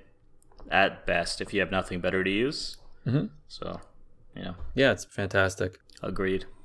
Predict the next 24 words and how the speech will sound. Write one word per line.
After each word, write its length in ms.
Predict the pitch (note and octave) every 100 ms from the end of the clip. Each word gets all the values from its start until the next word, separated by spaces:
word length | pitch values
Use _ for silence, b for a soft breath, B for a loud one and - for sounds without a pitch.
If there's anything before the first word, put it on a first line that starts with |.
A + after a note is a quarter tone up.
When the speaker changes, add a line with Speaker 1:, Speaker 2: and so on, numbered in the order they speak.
| -
Speaker 2:
So 160 | -
that's 120 | D3+
it 140 | - -
for 80 | C#3
the 100 | A#2+
content 560 | - G2+ C#3+ G#2 F#2+
this 260 | - F#2+ -
week. 300 | - B2+ C#3+
I 40 | G2+
mean, 440 | F#2+ G2 F#2+ F#2+
uh, 300 | F#2+ F#2+ F#2+
what 160 | F#2+ A2
are 40 |
you 100 | A#2
gonna 160 | A2+ A2
be 100 | G#2
doing 480 | G#2 G#2 G#2 G2+ G2+ - -
in 140 | A2+
the 80 | G2+
following 420 | G2 G#2 G#2 G2+
week? 200 | G2 F#2+ G2+
Any 120 | G2
big 200 | G2 F#2+
plans? 680 | - G2 G2+ A#2 C3+ -